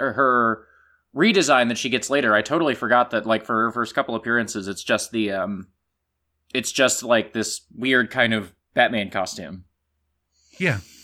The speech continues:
Speaker 2: It's like, it's like really, like, fifties Bat-, Batgirl and Batman inspired.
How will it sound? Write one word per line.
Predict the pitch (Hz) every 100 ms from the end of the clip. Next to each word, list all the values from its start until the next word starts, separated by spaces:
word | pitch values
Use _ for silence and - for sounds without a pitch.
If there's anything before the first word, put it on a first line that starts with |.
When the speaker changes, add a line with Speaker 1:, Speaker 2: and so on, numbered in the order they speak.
| - _ -
Speaker 2:
It's | 180
like, | 196 127 123
it's | 170 -
like | 156
really, | 139 160 160
like, | 131
fifties | - 143 - 110 95
Bat-, | 87 110 101 87 117
Batgirl | 101 98 - 101 98
and | 95
Batman | 95 92 90
inspired. | 85 - 71 71 - _